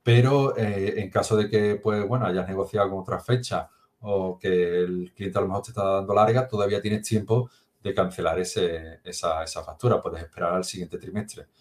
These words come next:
en el sentido de que, eh, pues, bueno, tienes seis meses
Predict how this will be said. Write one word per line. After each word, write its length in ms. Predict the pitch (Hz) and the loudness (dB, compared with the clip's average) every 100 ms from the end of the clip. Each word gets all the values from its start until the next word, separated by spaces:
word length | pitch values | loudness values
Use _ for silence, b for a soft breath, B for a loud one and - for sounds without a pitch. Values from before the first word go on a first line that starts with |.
| _ _ | _ _
en 80 | 87 | -14
el 80 | 85 | -12
sentido 460 | - 80 82 92 92 | -12 -10 -2 0 0
de 100 | 90 | 0
que, 300 | 98 107 b b _ - | 0 -2 b b _ -6
eh, 360 | 101 95 90 85 85 82 80 82 90 - | 0 0 0 -6 -12 -12 -12 -14 -14 -8
pues, 140 | 92 | -4
bueno, 340 | 87 98 80 - _ 90 | 2 2 0 -6 _ -10
tienes 240 | 101 92 | -4 -2
seis 160 | 98 98 | 0 0
meses 460 | 98 98 113 113 | 0 2 6 4